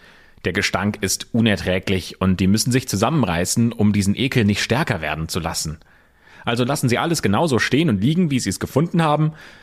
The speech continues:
und verständigen die Polizei. Als Ronald dann wie betäubt aus dem Kriechkeller hochklettert,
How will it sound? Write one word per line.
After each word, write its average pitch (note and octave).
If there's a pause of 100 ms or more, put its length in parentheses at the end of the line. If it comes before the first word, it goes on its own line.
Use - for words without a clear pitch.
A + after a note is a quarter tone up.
und A#2
verständigen A#2
die A2
Polizei. G2 (1400)
Als E2+
Ronald G2
dann G2
wie F#2
betäubt -
aus F2+
dem E2+
Kriechkeller F2+
hochklettert, F#2+